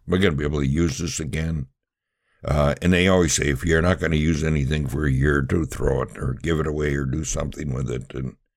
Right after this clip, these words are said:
and, uh, in a way, I agree with it. But, you know, I, I'm not one that is a collectible. I don't like to collect things, but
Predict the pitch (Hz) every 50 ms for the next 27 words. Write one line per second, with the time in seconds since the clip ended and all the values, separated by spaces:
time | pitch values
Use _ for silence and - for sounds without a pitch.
0 | _ _ _ _ _ _ _ _ _ _ _ _ _ _ _ - - 113 123 120
1 | 113 107 104 95 92 90 - 107 104 110 98 85 85 85 87 85 82 82 87 82
2 | 82 82 82 80 80 78 76 69 69 67 - 73 69 65 - - - _ - -
3 | 90 - - - - _ _ _ _ _ _ _ _ _ _ _ _ _ _ _
4 | _ _ _ _ _ _ - - 92 101 101 92 95 107 117 107 - - - 92
5 | 104 110 110 107 104 90 85 - - 87 85 85 87 87 90 87 80 78 76 78
6 | 78 80 76 65 _ _ _ - 78 76 64 67 67 67 - 78 71 78 80 -
7 | - 71 67 65 71 71 69 71 73 69 69 69 69 - 73 71 67 65 - -
8 | 64 - - - - 73 76 78 73 - - - 69 71 71 67 65 64 60 -
9 | 60 - - 104 95 78 65